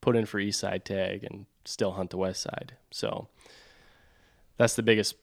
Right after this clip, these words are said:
part for us in Washington. It's like, if you put in for an east side tag, you have to hunt the east side. And I don't wanna go shoot a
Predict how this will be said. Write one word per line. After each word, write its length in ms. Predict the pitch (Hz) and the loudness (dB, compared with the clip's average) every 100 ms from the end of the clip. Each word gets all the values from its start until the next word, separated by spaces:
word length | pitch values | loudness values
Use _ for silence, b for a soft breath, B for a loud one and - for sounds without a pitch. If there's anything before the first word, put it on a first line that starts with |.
| _ | _
part 260 | - 113 - | 4 6 6
for 180 | - 101 | 0 0
us 200 | 104 - | 0 -2
in 80 | 95 | -2
Washington. 440 | 95 95 - 107 | -2 -2 -4 -6
It's 120 | - | -6
like, 180 | - - | -6 -6
if 100 | - | -6
you 60 | 110 | 0
put 200 | 120 113 | 4 4
in 100 | 104 | 4
for 140 | - 95 | -2 -2
an 60 | |
east 180 | 120 135 | -2 0
side 180 | 98 95 | -2 -4
tag, 220 | 95 95 | -4 -4
you 100 | 95 | -4
have 160 | 92 - | -4 -6
to 80 | |
hunt 180 | 101 92 | -8 -8
the 100 | - | -4
east 140 | 113 - | -4 -2
side. 320 | - - - - - | -2 -4 -8 -18 -12
And 100 | - | -4
I 40 | 107 | -2
don't 140 | 98 | 0
wanna 180 | 101 98 | -2 -4
go 140 | 95 95 | -6 -6
shoot 300 | - 113 | -4 -6
a 40 | - | -6